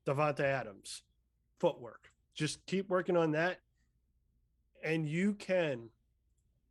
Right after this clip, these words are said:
put yourself in, in the top tier of wide receivers.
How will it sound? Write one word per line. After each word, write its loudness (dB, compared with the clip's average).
put -6
yourself -2
in, -2
in -8
the -8
top -4
tier -6
of -6
wide -6
receivers. -12